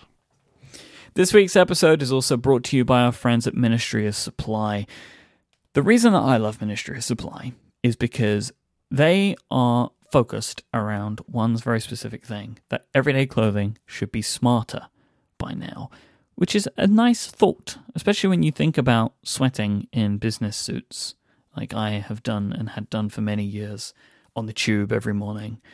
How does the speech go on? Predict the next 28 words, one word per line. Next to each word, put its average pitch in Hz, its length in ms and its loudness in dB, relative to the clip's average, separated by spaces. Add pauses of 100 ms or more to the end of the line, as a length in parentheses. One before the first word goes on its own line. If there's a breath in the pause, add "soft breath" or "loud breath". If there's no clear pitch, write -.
(300 soft breath)
because 110 460 0
that 107 240 0
was 113 140 -2
just - 200 -6
what - 120 -4
you 117 100 0
had 113 180 -2
to 117 100 -4
wear. 107 260 -2
You 135 60 0
had 113 120 -4
to - 80 -8
wear 104 120 -2
a 101 80 -4
suit 151 280 -2
to 160 80 0
work, 147 380 2
so 101 320 -4
you 104 160 -10
wear 107 280 -2
a 117 60 0
suit - 200 -4
to - 100 -8
work, 107 320 0
and 117 120 0
it 113 80 -6
was 120 100 0
uncomfortable. 117 800 -4